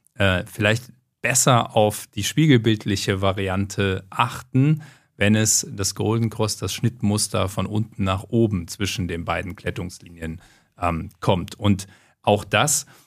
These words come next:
sag ich mal so, wenn du hier einen Vertreter, ähm, der Fundamentalanalyse sitzen hättest, einen einzelnen Indikator rausgreifen und sagen, aufgrund dieses oder jenes Indikators, ja, sei es jetzt, äh,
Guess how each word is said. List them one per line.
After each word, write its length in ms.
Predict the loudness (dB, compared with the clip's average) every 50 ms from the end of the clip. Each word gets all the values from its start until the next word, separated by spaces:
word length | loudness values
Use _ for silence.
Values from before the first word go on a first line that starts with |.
| _ _ _
sag 200 | -4 0 0 0
ich 100 | 2 2
mal 140 | 0 2 2
so, 200 | 2 0 0 0
wenn 160 | 0 2 2
du 80 | 2
hier 180 | 2 2 2 4
einen 140 | 4 2 2
Vertreter, 960 | 0 -2 -4 -2 0 0 0 0 2 2 2 2 2 0 0 -2 -2 -2 0
ähm, 400 | 0 0 0 0 -2 -2 -4 -4
der 120 | -4 -4
Fundamentalanalyse 1200 | -4 0 2 2 4 4 2 0 0 0 2 2 4 4 4 4 6 6 6 6 6 4 4 2 2
sitzen 320 | -2 -2 -2 0 0 2 2
hättest, 480 | 2 0 2 2 2 2 2 0 -6 _ -20 -20 _ _ _ _
einen 380 | -2 0 2 4 6 4 4 4
einzelnen 480 | 4 2 2 2 4 4 4 4 4
Indikator 680 | 4 2 2 0 0 0 0 0 0 2 4 4 4 4
rausgreifen 760 | 4 2 2 2 0 -2 -4 -2 -2 0 0 -2 0 -2 -2
und 140 | 0 0 0
sagen, 400 | 0 0 0 0 0 0 -2 -2
aufgrund 1000 | -2 -4 -4 -6 -8 -18 -20 -20 -20 -20 -18 _ -2 0 0 0 0 -2 -8 -16 _ _ -8
dieses 400 | -4 -2 0 2 2 2 0 0 -2
oder 140 | -2 -2 -2
jenes 380 | 0 0 2 2 2 0 0
Indikators, 840 | 0 -2 -2 -2 -2 -2 0 0 0 0 0 2 2 2 0 -2 -6 -10 -18 -20 -20 _ _ -6
ja, 180 | -2 -2 0 0
sei 180 | 2 2 2
es 100 | 2 4
jetzt, 340 | 4 2 2 2 0 -4 -2
äh, 380 | 0 0 0 0 0 0 -2